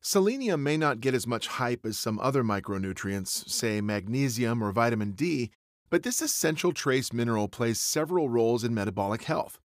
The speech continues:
It's a key component of fighting oxidative stress. It supports optimum levels of thyroid hormones,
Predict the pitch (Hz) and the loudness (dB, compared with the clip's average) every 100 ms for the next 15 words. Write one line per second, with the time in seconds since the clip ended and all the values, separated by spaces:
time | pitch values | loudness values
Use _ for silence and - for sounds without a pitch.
0 | _ _ - 143 156 - 196 214 180 143 | _ _ -4 -2 -2 -4 -6 -2 -2 -2
1 | - 170 113 101 107 - 131 139 147 123 | -2 -2 -2 -4 -8 -2 0 0 -2 -2
2 | 123 120 123 110 104 107 - 180 170 - | -2 -2 -2 -2 -2 -4 -2 -2 -2 -6
3 | - _ _ _ 120 - 127 - 175 - | -10 _ _ _ -4 -2 -4 -2 -2 0
4 | 120 131 135 135 131 110 107 120 107 - | -2 -2 -2 -4 -2 0 0 -2 -4 0
5 | 127 147 135 104 98 95 95 95 92 120 | 2 2 2 -2 -2 -4 -4 -2 -2 -4
6 | - | -6